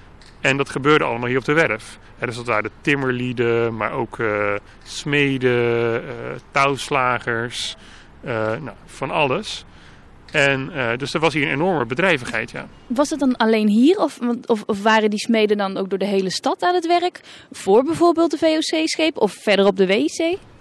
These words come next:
Speaker 1: Eh, ja, nou, hier was, vond het meeste werk plaats.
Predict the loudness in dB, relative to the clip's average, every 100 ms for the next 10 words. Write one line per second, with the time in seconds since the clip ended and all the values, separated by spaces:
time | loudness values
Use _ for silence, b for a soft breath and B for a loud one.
0 | -2 4 6 6 4 2 2 0 2 4
1 | 4 4 0 -10 -6 -2 0 -2 2 2
2 | 2 0 -2 -2 -10 -12